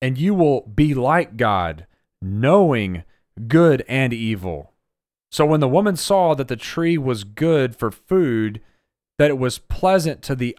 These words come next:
eyes, and a tree desirable to make one wise,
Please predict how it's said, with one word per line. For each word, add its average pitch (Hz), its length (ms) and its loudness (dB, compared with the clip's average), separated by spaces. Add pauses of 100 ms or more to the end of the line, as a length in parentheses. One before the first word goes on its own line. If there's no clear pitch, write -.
(100)
eyes, 110 800 -4 (500)
and 143 140 -2
a 127 80 0
tree 170 500 -2
desirable 123 840 0
to 117 400 -6
make 147 320 -2
one 135 320 0
wise, 113 840 -2